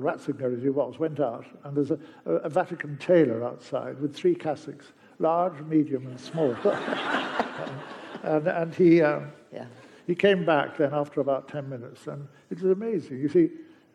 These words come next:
Speaker 1: whether you voted for him, whether he was your candidate, doesn't matter.
Speaker 2: He's
Speaker 1: Once
Speaker 2: been transformed.
Speaker 1: he, once he, he accepts, once he's chosen him, he's Pope. There's no ceremony. So he came back out in his white cassock and sat in the middle, and we all went up and kissed his ring and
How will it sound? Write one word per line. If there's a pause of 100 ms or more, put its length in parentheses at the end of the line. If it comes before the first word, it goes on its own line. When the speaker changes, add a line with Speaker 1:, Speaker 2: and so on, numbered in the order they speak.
(120)
Speaker 1:
whether
you
voted
for
him,
whether
he
was
your
candidate,
doesn't
matter. (380)
Speaker 2:
He's
Speaker 1:
Once
Speaker 2:
been
transformed.
Speaker 1:
he, (200)
once
he,
he
accepts,
once
he's
chosen
him, (100)
he's
Pope. (200)
There's
no
ceremony. (420)
So
he
came
back (140)
out
in
his
white
cassock
and
sat
in
the
middle, (380)
and
we
all
went
up
and (480)
kissed
his
ring
and